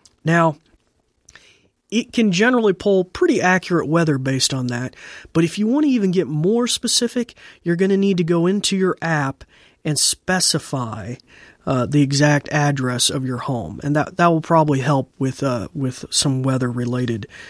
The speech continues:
stuff. But generally, you'll probably find that it's, it's pretty accurate, even if you use it now. So, um, and I'm not gonna say her name 'cause your Echoes are probably still listening, but if you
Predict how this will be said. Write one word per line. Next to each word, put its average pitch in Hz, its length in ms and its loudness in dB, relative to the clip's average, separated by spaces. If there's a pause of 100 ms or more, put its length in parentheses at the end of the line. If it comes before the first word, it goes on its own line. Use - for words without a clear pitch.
(140)
stuff. - 480 -2
But 165 140 -2
generally, 208 440 0
you'll 165 140 0
probably 160 320 -2
find 135 300 -4
that 127 120 -6
it's, - 260 -6
it's 139 160 -4
pretty 127 320 -2
accurate, 123 460 -6
even 127 200 -2
if 120 200 -6
you 135 80 0
use 123 320 -2
it 107 120 -6
now. 120 400 -4 (720)
So, 151 460 0
um, 143 360 -2 (680)
and 135 120 -4
I'm 139 100 0
not 156 120 4
gonna 165 140 0
say 175 160 2
her 175 120 4
name 165 240 4
'cause 139 180 -4
your 139 140 0
Echoes 143 280 -2
are 139 60 -4
probably 139 280 -2
still 135 240 -2
listening, 131 360 -2
but 131 120 -4
if 135 120 -6
you 147 280 0